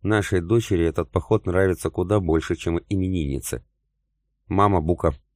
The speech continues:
дёрнула её за руку Юлиана. «Папа Семён старался, червей копал, а я помогала.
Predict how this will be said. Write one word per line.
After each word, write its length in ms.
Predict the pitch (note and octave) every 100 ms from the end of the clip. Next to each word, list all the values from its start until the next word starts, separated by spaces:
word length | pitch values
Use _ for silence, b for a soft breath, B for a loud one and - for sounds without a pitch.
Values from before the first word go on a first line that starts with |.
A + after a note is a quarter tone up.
| _ D2+
дёрнула 500 | D2+ F2 D#2 D#2 D#2
её 240 | D2+ D#2+
за 140 | C#2+
руку 240 | D#2+ E2+ D#2
Юлиана. 500 | D2 D2 C#2+ C#2 - _ _ _ -
«Папа 240 | - E2+
Семён 300 | - F2 G2
старался, 540 | - F2 G2+ G2 - C#2 _
червей 360 | - A2+ A2 G#2
копал, 400 | F#2+ F2+ D2+ - _
а 80 | E2+
я 140 | G2+ B2
помогала. 560 | F#2 D#2+ D#2+ D#2 C#2